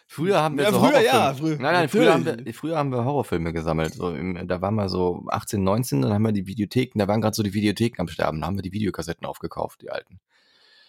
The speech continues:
Speaker 1: Und ich hatte eine riesengroße Horrorfilmsammlung. Ich weiß gar nicht, warum. Ich guck heute noch gerne Horrorfilme ab und zu, aber nicht mehr so bescheuert wie damals. Da haben
Speaker 2: Ich
Speaker 1: wir
Speaker 2: kannte
Speaker 1: wirklich
Speaker 2: auch einen, der
Speaker 1: jeden
Speaker 2: hat
Speaker 1: Tag
Speaker 2: sau viele Horrorfilme irgendwie gehabt auf V H S.
Speaker 1: Ja.
Speaker 2: Die waren alle scheiße.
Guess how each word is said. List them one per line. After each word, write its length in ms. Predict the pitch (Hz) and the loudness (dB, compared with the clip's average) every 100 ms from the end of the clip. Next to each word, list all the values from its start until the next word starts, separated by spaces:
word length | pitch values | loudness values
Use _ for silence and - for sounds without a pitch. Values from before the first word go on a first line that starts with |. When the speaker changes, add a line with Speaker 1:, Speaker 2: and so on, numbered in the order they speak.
| _ | _
Speaker 1:
Und 100 | 80 | -4
ich 80 | 82 | -2
hatte 140 | 98 | 0
eine 100 | 101 | 2
riesengroße 760 | 98 123 120 104 98 101 98 90 | 2 2 2 2 0 0 0 0
Horrorfilmsammlung. 600 | 95 90 - 78 76 76 | -2 -2 -2 -2 -4 -4
Ich 80 | 80 | -2
weiß 140 | 95 | -2
gar 80 | 95 | -2
nicht, 140 | 87 | -4
warum. 340 | 90 85 80 78 _ _ _ _ _ _ _ _ _ - - - - | -2 -2 -4 -6 _ _ _ _ _ _ _ _ _ -20 -20 -20 -12
Ich 120 | - | -4
guck 180 | - 123 | -2 2
heute 240 | 127 156 | 2 4
noch 100 | 156 151 | 0 2
gerne 200 | 151 151 | 4 4
Horrorfilme 460 | 143 143 147 135 | 4 2 2 2
ab 120 | 120 | 0
und 80 | 123 | -2
zu, 120 | - | 0
aber 120 | 113 101 | 2 2
nicht 160 | 104 | 0
mehr 120 | 98 | -2
so 100 | 85 | 0
bescheuert 360 | 82 80 80 78 | -2 0 -2 0
wie 40 | - | -4
damals. 360 | 76 76 76 | -4 -6 -8
Da 80 | - | -6
haben 60 | 76 | -4
Speaker 2:
Ich 60 | 170 | 0
Speaker 1:
wir 40 | |
Speaker 2:
kannte 200 | 302 190 | 0 2
Speaker 1:
wirklich 140 | 160 85 | 0 2
Speaker 2:
auch 20 | |
einen, 160 | 92 135 | 2 4
der 80 | 131 | 2
Speaker 1:
jeden 100 | 110 | 2
Speaker 2:
hat 60 | 85 | 0
Speaker 1:
Tag 80 | |
Speaker 2:
sau 80 | 160 | 0
viele 240 | 208 220 160 | 0 -2 -2
Horrorfilme 560 | 202 147 - 113 104 | 0 -2 -2 -4 -4
irgendwie 220 | 82 98 95 | -4 -6 -4
gehabt 220 | 104 - | -6 -6
auf 120 | 95 | -10
V 220 | - 95 | -6 -6
H 80 | 98 | -6
S. 340 | 92 98 - - _ | -8 -8 -10 -14 _
Speaker 1:
Ja. 280 | 82 80 76 - _ _ _ _ | -8 -8 -8 -14 _ _ _ _
Speaker 2:
Die 80 | 127 | 0
waren 120 | 151 | 2
alle 200 | 151 240 | 4 2
scheiße. 600 | - 226 233 247 - 95 | 2 0 0 -2 -4 -8